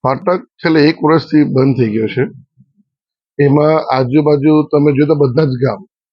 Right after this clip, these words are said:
પડિયાથી માંડીને કોલ્લો, ગુડોરા ગામ, કલસર, કિકલ્લા, કમસે કમ અહીંયા રોજની વીસ હજારની અવર જવર છે. ને એ લોકો દિયલ બાયલ નાખી, આવા જવા માટે ઘણી તકલીફ પડે છે બધાને.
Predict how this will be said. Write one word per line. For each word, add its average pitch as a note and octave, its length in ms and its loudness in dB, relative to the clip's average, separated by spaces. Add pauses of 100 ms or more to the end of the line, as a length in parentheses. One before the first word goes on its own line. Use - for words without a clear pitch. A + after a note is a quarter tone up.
(240)
પડિયાથી D3 540 2
માંડીને C#3+ 380 2
કોલ્લો, D3 340 2
ગુડોરા D3 380 0
ગામ, C#3+ 280 -2
કલસર, C#3 640 -2 (500)
કિકલ્લા, D3 680 0 (460)
કમસે D3 400 -2
કમ D#3+ 200 0
અહીંયા D#3 300 2
રોજની D3 420 0
વીસ C3 340 -4
હજારની D#3+ 560 2 (120)
અવર C#3+ 220 2
જવર C3+ 260 -2
છે. - 160 -14 (1200)
ને D3+ 180 4
એ D#3 80 2
લોકો D#3 200 0
દિયલ D#3 320 2
બાયલ D#3+ 220 2
નાખી, D#3 420 0 (100)
આવા C#3+ 220 2
જવા D3+ 240 0
માટે D3+ 200 0
ઘણી B2 420 -2
તકલીફ D3+ 380 -2
પડે C#3 220 2
છે G#2+ 200 -10 (200)
બધાને. A2+ 420 -4